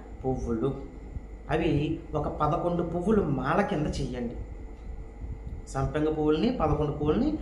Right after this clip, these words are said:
మాల కింద చేసి దక్షిణామూర్తి స్వామివారి ఫోటోకి వేసి, ఉం?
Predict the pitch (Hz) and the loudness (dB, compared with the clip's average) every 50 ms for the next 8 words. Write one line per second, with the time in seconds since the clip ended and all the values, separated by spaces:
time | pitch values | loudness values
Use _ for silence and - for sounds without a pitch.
0 | - - - - - 131 127 131 135 151 160 160 170 151 151 139 135 131 127 117 | -4 -6 -8 -8 -4 0 2 4 4 4 4 2 2 0 0 0 -2 -2 -2 -2
1 | - 131 127 127 127 127 - - - - - - - - 147 143 - - 160 165 | -4 -4 -2 -2 -2 -2 -4 -6 -8 -8 -8 -8 0 0 2 2 2 0 0 2
2 | 165 165 156 156 156 - 147 139 - - 143 131 131 131 131 135 135 135 - - | 4 4 4 2 2 0 -2 -4 -2 0 0 0 2 2 2 0 0 0 -2 -4
3 | 131 - - 135 135 - 117 113 120 120 117 - - - 120 117 - - - - | -4 0 2 2 2 2 0 -2 -2 -2 -2 -2 -4 -4 -6 -6 -6 -8 -8 -6
4 | - - - - - - - - - - - - - - - - - - - - | -6 -6 -8 -8 -12 -12 -12 -12 -10 -8 -8 -6 -4 -4 -4 -4 -6 -8 -10 -12
5 | - - - - - - - 156 208 | -10 -10 -10 -10 -10 -8 -4 -4 -2